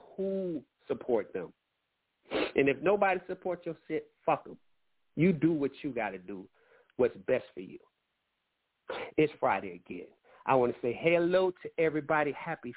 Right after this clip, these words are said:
fucking Friday. We about to get into the business. Um,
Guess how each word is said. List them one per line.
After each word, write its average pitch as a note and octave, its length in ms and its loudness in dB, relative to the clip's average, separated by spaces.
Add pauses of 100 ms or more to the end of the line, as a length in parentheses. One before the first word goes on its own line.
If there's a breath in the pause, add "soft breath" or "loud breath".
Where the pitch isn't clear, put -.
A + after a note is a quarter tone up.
(100)
fucking C#3 320 -4 (180)
Friday. B2+ 560 0 (760 loud breath)
We F3+ 100 6
about D3 240 2
to B2 40 -12
get C3 160 -2
into B2+ 200 -6
the A#2+ 80 -8
business. A2 400 -4 (540 soft breath)
Um, B2 440 4